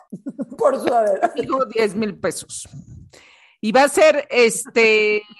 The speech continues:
Speaker 2: <laughs> la vamos a vender, vamos a estar los domingos en el, los sábados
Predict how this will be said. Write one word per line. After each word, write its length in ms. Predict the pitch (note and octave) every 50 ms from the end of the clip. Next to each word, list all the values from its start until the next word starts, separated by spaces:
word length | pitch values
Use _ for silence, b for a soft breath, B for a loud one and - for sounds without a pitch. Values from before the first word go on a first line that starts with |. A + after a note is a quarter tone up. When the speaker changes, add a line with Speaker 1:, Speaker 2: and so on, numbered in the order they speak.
| G#3 G#3 G3+ G3
Speaker 2:
<laughs> 300 | G3+ G3+ _ _ _ -
la 160 | G#3+ G#3+ G#3+ A3
vamos 300 | A#3 B3 B3+ C#4+ E4 -
a 60 | B3+
vender, 500 | A#3 G#3 G3 F3+ G#3+ A3 A#3 A3+ A3 - _ _ - - _
vamos 480 | - F#3+ A3 A3+ B3 C4 C4+ C4+ C4+ - - -
a 160 | - G#3+ A3+
estar 280 | G#3+ - - A#3+ A#3
los 200 | A#3+ A#3+ A#3+ A3+
domingos 800 | F#3+ A3 G3+ G#3 A3 A3+ A3+ A3 A3+ B3+ D4 A#4+ - - - _ _ _ -
en 280 | G3 G3+ F#3+ F#3 F#3
el, 280 | F#3+ F#3+ F#3 F3 - - -
los 240 | G3 A3 G#3 G3 -
sábados 920 | B3+ C4+ C4+ C4+ C4+ C4 C#4 F#4+ C5 C#5 - - - - - - _ _